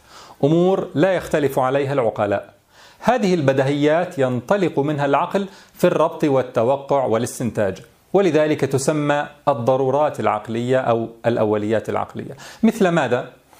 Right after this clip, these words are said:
مثل مبدأ السببية، أن كل شيء حادث له سبب، يعني كل شيء وجد بعد أن لم يكن موجودا لا بد أن يكون له سبب. كلما رأيت في الساينس كلمة لماذا فأنت تبحث عن السبب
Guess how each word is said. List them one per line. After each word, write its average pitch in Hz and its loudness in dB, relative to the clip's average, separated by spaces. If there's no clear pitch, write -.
مثل 220 2
مبدأ 151 2
السببية، 139 0
أن 147 2
كل 147 2
شيء 135 0
حادث 170 -2
له 120 2
سبب، 123 -2
يعني 143 2
كل 175 2
شيء 143 2
وجد 117 2
بعد 165 0
أن 156 0
لم 139 -2
يكن 113 0
موجودا 135 0
لا 131 2
بد 127 0
أن 113 2
يكون 113 0
له 107 -2
سبب. 92 -2
كلما 240 2
رأيت 180 -2
في - -4
الساينس 175 -2
كلمة 160 -2
لماذا 147 2
فأنت 151 -4
تبحث 143 -4
عن 135 0
السبب 101 -4